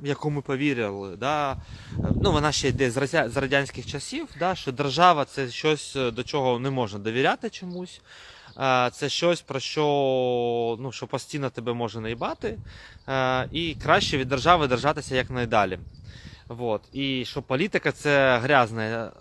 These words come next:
грязне діло, да? І нам не треба до політики якось, е, чим далі ти від політики, тим, тим для, для тебе краще. Так ось, друзі, це брехня. Е,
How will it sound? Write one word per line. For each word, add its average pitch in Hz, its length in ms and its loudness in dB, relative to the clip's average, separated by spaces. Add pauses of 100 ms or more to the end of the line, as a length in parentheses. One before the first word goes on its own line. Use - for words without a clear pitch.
(160)
грязне 113 580 0
діло, 240 640 2
да? 196 240 -4
І 139 260 -6
нам 135 240 -6
не 135 100 -6
треба 104 760 -4 (240)
до 117 200 -6
політики 120 560 -6
якось, 107 580 -6
е, 104 220 -8 (400)
чим 165 220 0
далі 180 240 8
ти - 120 -4
від 156 120 0
політики, 190 460 0
тим, 151 260 -6
тим 156 260 -6
для, 139 180 -6
для 131 200 -2
тебе 135 220 -4
краще. 107 360 -2
Так 180 220 -4
ось, 113 200 0
друзі, 110 240 -6
це 196 180 0
брехня. 104 440 -4 (280)
Е, 120 340 2